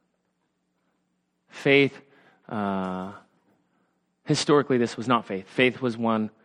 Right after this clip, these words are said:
a relationship with God. One is a matter of head knowledge,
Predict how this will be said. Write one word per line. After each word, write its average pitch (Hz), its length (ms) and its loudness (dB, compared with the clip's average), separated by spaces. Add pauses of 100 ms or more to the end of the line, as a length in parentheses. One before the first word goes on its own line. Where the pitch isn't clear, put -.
(160)
a 110 100 0
relationship 110 760 -2
with - 180 -14
God. 90 400 -8 (340)
One 165 420 6
is 156 200 2
a 139 60 4
matter 127 380 4
of 123 140 2
head 143 340 2
knowledge, 123 640 0